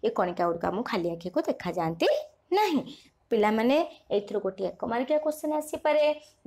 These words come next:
ଦି ଦ୍ରବଣ ମଧ୍ୟରେ ଯୋଉ କଣିକା ଗୁଡ଼ିକ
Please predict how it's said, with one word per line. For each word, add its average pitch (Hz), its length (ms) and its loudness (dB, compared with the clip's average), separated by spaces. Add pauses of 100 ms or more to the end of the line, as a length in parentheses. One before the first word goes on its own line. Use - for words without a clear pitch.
ଦି 233 120 0
ଦ୍ରବଣ 202 500 0 (180)
ମଧ୍ୟରେ 233 540 0 (400)
ଯୋଉ 247 120 2 (100)
କଣିକା 185 320 -2 (100)
ଗୁଡ଼ିକ 240 220 -4